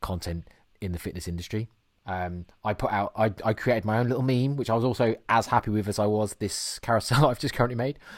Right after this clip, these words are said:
of Buzz Lightyear going, uh, "Zac Efron, Zac Efron everywhere." <laughs> You know, obviously, the, do you know the meme I'm talking about, Johnny?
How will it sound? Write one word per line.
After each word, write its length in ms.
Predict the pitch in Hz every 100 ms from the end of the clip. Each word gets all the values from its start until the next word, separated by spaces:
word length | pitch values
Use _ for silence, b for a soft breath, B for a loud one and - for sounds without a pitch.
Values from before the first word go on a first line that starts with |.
| 165 B
of 180 | 123 110
Buzz 200 | 139 127
Lightyear 380 | 131 131 139 139
going, 380 | 131 127 123 - - _ _ _ _ _ _ -
uh, 220 | 117 117 104
"Zac 220 | 131 -
Efron, 420 | 117 - 117 120 - _ _ -
Zac 220 | - 107
Efron 300 | - 98 101 95
everywhere." 380 | 87 82 85 - B
<laughs> 60 | B B B B B B 156
You 80 | -
know, 120 | 143
obviously, 240 | 127 113 117
the, 140 | 123 113
do 120 | 120
you 40 |
know 120 | 131 135
the 80 |
meme 200 | 135 139
I'm 80 | 139
talking 220 | 139 - 139
about, 140 | 135
Johnny? 300 | 143 139